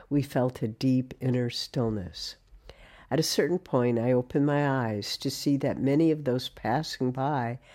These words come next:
stopped at Lahiri's door and touched it to take his blessings.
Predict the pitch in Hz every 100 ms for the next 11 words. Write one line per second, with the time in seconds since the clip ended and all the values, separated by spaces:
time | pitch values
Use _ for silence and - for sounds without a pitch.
0 | - - - - 147 143 - - - 143
1 | 151 147 139 - 139 131 123 117 - -
2 | - 117 143 - 143 - - - - 104
3 | - 120 - 135 - - 135 127 - 110
4 | 101 104 -